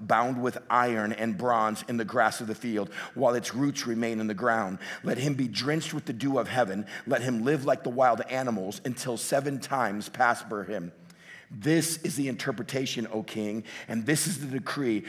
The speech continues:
that the Most High has issued against my lord the king. You will be driven away from the people. You will live with the wild animals. Will you, you will eat grass like cattle and be drenched with the dew of heaven.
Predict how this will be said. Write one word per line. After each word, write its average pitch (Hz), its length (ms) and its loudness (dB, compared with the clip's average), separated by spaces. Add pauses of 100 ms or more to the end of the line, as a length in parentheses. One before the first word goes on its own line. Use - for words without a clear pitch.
(140)
that - 160 -4
the 123 100 0
Most 127 580 2
High 110 400 2
has 104 320 -2
issued 135 280 -2
against 120 300 -2
my 113 140 2
lord 113 260 -2
the 113 80 -4
king. 107 380 -2 (320)
You 147 180 2
will 165 140 4
be 135 160 -2
driven 139 320 0
away 127 180 2
from 120 140 -4
the 120 80 0
people. 127 400 -4
You 120 140 0
will 117 120 0
live 123 140 0
with 131 100 -6
the 123 60 -8
wild 120 300 4
animals. 117 540 -2
Will 117 120 0
you, 127 240 -2 (180)
you 135 140 -6
will 131 180 -4
eat 135 160 -6
grass 127 480 0
like 127 220 2
cattle 104 480 2 (260)
and 113 160 -2
be 120 80 -2
drenched 120 560 -2
with 117 120 -8
the 123 100 -6
dew 123 260 -2
of 107 80 -2
heaven. 101 400 0